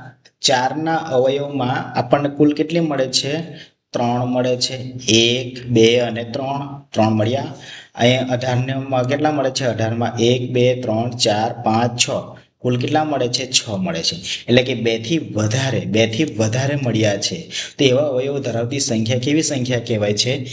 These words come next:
વિભાજ્ય સંખ્યા કહેવાય છે. એ સંખ્યા કેવી કહેવાય છે? વિભાજ્ય સંખ્યા કહેવાય છે.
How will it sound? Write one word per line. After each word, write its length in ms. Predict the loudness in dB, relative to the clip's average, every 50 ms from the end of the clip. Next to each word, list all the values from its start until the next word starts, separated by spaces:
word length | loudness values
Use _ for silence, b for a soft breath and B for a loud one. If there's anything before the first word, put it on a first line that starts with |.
| B B B
વિભાજ્ય 840 | 0 2 2 2 2 2 2 2 2 0 0 -2 -2 0 0 2 0 0
સંખ્યા 1000 | -2 -2 -2 -2 -2 -2 -4 -6 -4 0 2 2 2 2 0 -2 -2 -4 0 2
કહેવાય 460 | 2 2 2 0 0 2 2 2 2
છે. 160 | 0 0 -2
એ 160 | -2 0 2
સંખ્યા 300 | 2 2 2 2 0 0
કેવી 240 | 0 0 0 0 0
કહેવાય 300 | 2 2 2 2 2 0
છે? 320 | 0 -2 -2 -4 -4 B B B B B 0
વિભાજ્ય 640 | 0 2 2 2 2 2 2 0 0 0 2 2
સંખ્યા 500 | 2 0 -2 -2 -4 -4 -2 -2 -2 -2
કહેવાય 400 | 0 0 0 0 0 0 0 0
છે. 240 | 0 0 0 -2 B